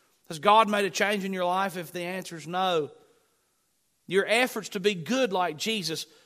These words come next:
will not produce eternal life as Jesus intended.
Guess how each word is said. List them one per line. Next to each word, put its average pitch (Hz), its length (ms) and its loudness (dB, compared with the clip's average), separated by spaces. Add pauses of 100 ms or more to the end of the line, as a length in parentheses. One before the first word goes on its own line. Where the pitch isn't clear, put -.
(2250)
will 165 120 0
not 196 200 2
produce 196 540 4
eternal 175 560 -6
life 156 680 -4 (840)
as 127 180 -10
Jesus 123 520 -6
intended. 120 520 -16